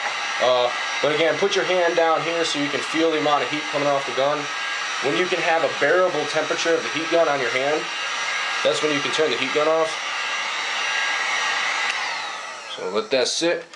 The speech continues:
And now we wait. Now be careful, do not touch your heat gun because this part of the heat gun is gonna be very hot. So be very careful with that. Don't come crying to me if you fucking touch the end of the heat gun like a dumbass.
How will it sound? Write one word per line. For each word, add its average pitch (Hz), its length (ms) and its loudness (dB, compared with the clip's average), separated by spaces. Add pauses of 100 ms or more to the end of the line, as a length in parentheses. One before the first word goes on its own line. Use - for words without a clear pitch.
(340)
And 143 680 2
now 135 320 2
we 151 160 -2
wait. 135 420 0
Now 101 180 -2
be 113 120 -6
careful, 135 400 2
do 101 140 -8
not 135 260 2
touch 151 240 2
your 135 80 0
heat 143 220 -2
gun 139 220 2
because 104 340 -4
this 131 180 0
part 143 260 2
of 120 80 -4
the 120 80 -6
heat 123 120 -4
gun 113 140 2
is 101 80 -2
gonna 101 140 -2
be 98 80 -8
very 110 420 2
hot. 104 260 2
So - 80 -14
be 92 80 -12
very 123 340 2
careful 151 400 0
with 143 100 2
that. 135 300 2 (500)
Don't 117 220 0
come 127 160 -2
crying 131 300 2
to 131 60 0
me 139 200 2
if 135 160 -2
you 107 40 -10
fucking 113 420 -2
touch 120 240 -2
the 120 100 -2
end 127 120 0
of 107 40 -6
the 110 120 -4
heat 120 120 -6
gun 117 160 0
like 104 120 -2
a 92 60 -8
dumbass. 127 640 0